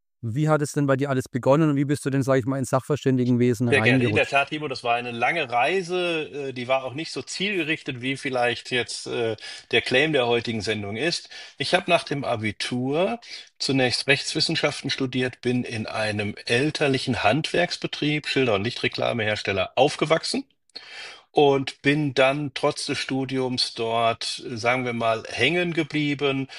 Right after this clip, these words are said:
Speaker 2: weil ich schon mit fünfzehn, sechzehn immer dort gearbeitet habe. Ähm, ich habe dann
Speaker 1: Mhm.
Speaker 2: in diesem Gewerk, das Schilder- und Lichtreklameherstellerhandwerk, meinen Meister gemacht. Und das Besondere daran fand ich einfach beim Handwerk die, die handwerkliche Wertschöpfung.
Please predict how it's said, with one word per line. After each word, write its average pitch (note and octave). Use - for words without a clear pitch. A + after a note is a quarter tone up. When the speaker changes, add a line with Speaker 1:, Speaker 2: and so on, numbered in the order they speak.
Speaker 2:
weil A#2
ich A#2+
schon B2
mit A#2
fünfzehn, B2+
sechzehn A2
immer G#2
dort F#2+
gearbeitet F#2
habe. F#2+
Ähm, A2+
ich -
habe D#3+
dann C3+
Speaker 1:
Mhm. B2+
Speaker 2:
in F3
diesem C#3
Gewerk, C3
das -
Schilder- A#2+
und A2+
Lichtreklameherstellerhandwerk, B2
meinen G#2+
Meister C#3
gemacht. F#3
Und B2
das A#2+
Besondere B2+
daran B2
fand A#2+
ich A2
einfach A#2
beim G#2+
Handwerk A#2+
die, A2
die A2
handwerkliche A#2
Wertschöpfung. F#2+